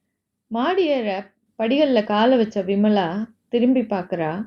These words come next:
கதவு நிலையில கைய வச்சுக்கிட்டு தேவகி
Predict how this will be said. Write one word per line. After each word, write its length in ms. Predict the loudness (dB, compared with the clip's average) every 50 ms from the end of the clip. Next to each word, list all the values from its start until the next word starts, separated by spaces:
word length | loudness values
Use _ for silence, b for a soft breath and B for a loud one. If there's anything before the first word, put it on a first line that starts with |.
| -12 _ _ _ _ _ _ _
கதவு 480 | 0 2 4 4 4 4 4 4 2
நிலையில 460 | 2 2 2 2 4 4 4 4 4 2
கைய 320 | 0 -2 -2 0 2 2 2
வச்சுக்கிட்டு 520 | 2 0 -4 -8 -12 -8 _ -4 -4 -2
தேவகி 500 | 0 0 0 2 2 2 0 0 -4